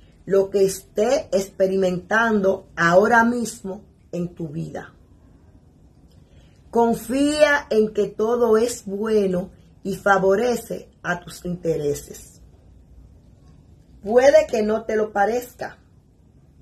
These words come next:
pero es exactamente lo que necesitas para aprender a crecer y convertirte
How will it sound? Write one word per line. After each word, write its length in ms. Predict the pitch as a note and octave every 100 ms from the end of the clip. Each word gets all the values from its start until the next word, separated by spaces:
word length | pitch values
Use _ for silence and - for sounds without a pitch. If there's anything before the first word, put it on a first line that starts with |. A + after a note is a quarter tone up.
| _ - - _ _ - -
pero 360 | G3+ G3 G3
es 280 | G#3+ C#4 - -
exactamente 1400 | F3+ - - A3+ - - G#3+ G3 G#3+ F#3 E3 - D#3+ E3 - - _ _
lo 240 | E3+ F#3+ F#3+
que 140 | G3
necesitas 1000 | F#3+ F#3 F#3+ F3 A#3+ B3 F#3+ D#3+ E3 - - _ _ _ -
para 280 | F3 F#3+
aprender 920 | F#3+ F#3+ F#3+ F3+ F3 E3+ A#3 D4+ D#4 -
a 260 | F#3+ F#3+ -
crecer 800 | F#3+ F3+ E3+ - A3+ G3 D3 - _ _ _ _ _ -
y 140 | C3+
convertirte 1300 | - G#3 G3 G3 F#3 - - D4 C#4 - G3 F#3+ G#2+